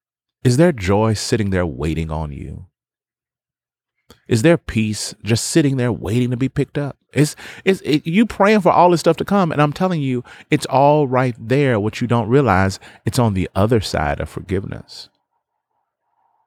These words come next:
Here's my last one, and then I'll go finish this coffee and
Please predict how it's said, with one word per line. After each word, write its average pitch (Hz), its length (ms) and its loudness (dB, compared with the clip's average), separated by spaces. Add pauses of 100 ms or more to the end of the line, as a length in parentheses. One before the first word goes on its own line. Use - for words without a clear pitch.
(480)
Here's 123 180 4
my 104 120 4
last 101 340 4
one, 101 140 -2
and 92 140 -2
then 98 400 -4 (560)
I'll 95 120 0
go 101 120 2
finish 95 320 0
this - 100 0
coffee 104 400 0
and 78 240 -4